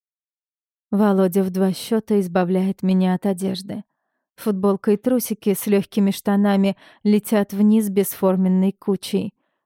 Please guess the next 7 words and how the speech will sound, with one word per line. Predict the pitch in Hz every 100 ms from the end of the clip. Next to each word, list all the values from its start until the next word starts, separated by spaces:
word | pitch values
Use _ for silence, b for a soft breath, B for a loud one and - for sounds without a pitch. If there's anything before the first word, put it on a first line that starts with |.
| _
Мне | 208 220 233
лишь | 226 220
на | 226 220
мгновение | 208 220 240 269 202 196
становится | - 202 190 190 - 214
немного | 202 202 202 196 196
неловко. | 202 226 240 190 - 196